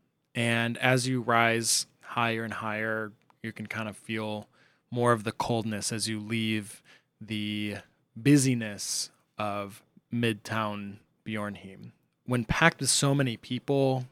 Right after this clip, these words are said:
inside the market square and the soldiers' barracks, it's almost as if the temperature rises ten degrees while amongst the hive of people. You can tell this,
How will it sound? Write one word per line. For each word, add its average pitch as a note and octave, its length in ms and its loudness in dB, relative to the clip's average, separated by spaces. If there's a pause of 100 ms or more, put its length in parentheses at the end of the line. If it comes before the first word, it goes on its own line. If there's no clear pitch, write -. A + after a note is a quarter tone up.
(140)
inside C3+ 840 6
the A2 340 0
market A#2 460 -2
square A2+ 720 -2
and G2+ 380 -8
the G#2 380 -6
soldiers' A2 500 -4
barracks, - 720 -2 (160)
it's C3+ 160 4
almost D3 320 6
as A#2+ 140 -2
if B2 160 -4
the A2+ 100 -8
temperature A2 540 -4
rises G2+ 920 -4 (120)
ten G#2+ 200 -4
degrees G#2 580 -4
while G#2+ 400 -4
amongst G#2+ 600 -6
the G#2+ 120 -4
hive A2+ 560 -4 (120)
of G#2 260 -6
people. G2+ 380 -14
You A2 120 -8
can A2+ 160 -10
tell G#2+ 280 -6
this, G#2 400 -4